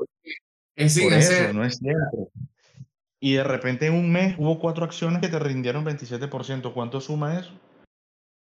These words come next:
Speaker 2: Siempre va a haber alguien, va a haber alguien que diga, "Sí, pero por lo menos este mes sumaron cuatro por ciento cada una", y tienes cuatro. Bueno, pero cuatro por ciento por cuatro es dieciséis por ciento.
Speaker 1: Sí, pero yo
Speaker 2: Tampoco
Speaker 1: me
Speaker 2: es
Speaker 1: gano
Speaker 2: malo.
Speaker 1: veinte dólares en mi pizzería todos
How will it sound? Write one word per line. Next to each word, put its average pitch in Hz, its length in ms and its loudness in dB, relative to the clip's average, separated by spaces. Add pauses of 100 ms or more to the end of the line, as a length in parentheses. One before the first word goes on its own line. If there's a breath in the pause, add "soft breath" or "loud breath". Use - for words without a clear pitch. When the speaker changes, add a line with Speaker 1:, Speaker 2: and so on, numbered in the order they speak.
(140)
Speaker 2:
Siempre 120 340 -2
va 127 80 0
a 127 40 2
haber 131 140 0
alguien, 131 320 -4
va 113 140 -4
a - 20 0
haber 120 160 -2
alguien 135 220 -4
que 117 100 -4
diga, 113 160 -2
"Sí, 165 160 -4
pero 107 220 -6
por 110 100 -6
lo 107 40 -6
menos 127 220 -2
este 160 180 -2
mes 175 220 -4
sumaron 135 640 -6
cuatro 143 340 -4
por 123 160 -6
ciento 120 300 -8
cada 120 260 -2
una", 117 300 -2
y 104 80 -6
tienes 104 260 -8
cuatro. 110 380 -6
Bueno, 98 240 -10
pero 98 180 -12
cuatro 101 260 -10
por 113 140 -10
ciento 113 240 -10
por 101 180 -12
cuatro 104 440 -10
es 127 80 -12
dieciséis 107 400 -6
por 92 180 -10
ciento. 170 400 -10 (420)
Speaker 1:
Sí, 143 280 -6
pero 113 160 -8
yo 110 60 -8
Speaker 2:
Tampoco 110 140 -8
Speaker 1:
me 123 60 -4
Speaker 2:
es - 40 -4
Speaker 1:
gano 135 200 -2
Speaker 2:
malo. - 140 -12
Speaker 1:
veinte - 540 -10
dólares 127 440 -10
en 113 140 -10
mi 110 120 -6
pizzería 98 640 0
todos 113 240 -2